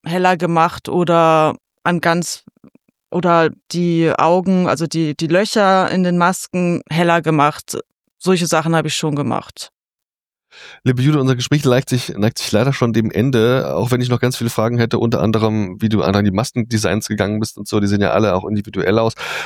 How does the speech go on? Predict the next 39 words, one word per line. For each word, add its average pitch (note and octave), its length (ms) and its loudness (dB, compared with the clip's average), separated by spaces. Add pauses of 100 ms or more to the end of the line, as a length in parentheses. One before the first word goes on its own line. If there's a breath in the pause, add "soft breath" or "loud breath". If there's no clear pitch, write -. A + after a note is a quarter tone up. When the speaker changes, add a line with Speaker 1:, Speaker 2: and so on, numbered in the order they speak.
Speaker 2:
Würde C3+ 100 0
ich C#3+ 80 -4
vielleicht C3+ 200 -2
gerne C3+ 140 2
noch C3 60 2
mal C3 80 2
kurz B2+ 180 0
auf A#2 140 -2
Reprodukt B2 380 -2
zu G#2+ 80 -10
sprechen G2+ 360 -4
kommen, B2+ 440 -2
bei A2 180 0
denen A2+ 280 0
du A2 120 -4
ja G#2+ 220 2
das G#2+ 160 -2
Buch A2 220 -10
nun G#2 180 -2
auch F#2 160 0
veröffentlichst. A#2+ 640 0 (300 loud breath)
Vielleicht B2+ 200 2
kannst B2+ 240 -2
du B2+ 40 0
uns B2+ 140 -2
noch B2+ 100 2
kurz A#2+ 240 0
abholen, A#2+ 420 2
weil A2+ 100 2
dieser A#2 180 2
Pop-, - 280 -6
Podcast B2 400 -2
auch A2+ 80 2
von A2+ 160 -2
vielen B2 180 0
Menschen A2 280 -2
gehört - 260 0
wird, G#2 160 -2
die, G#2 160 2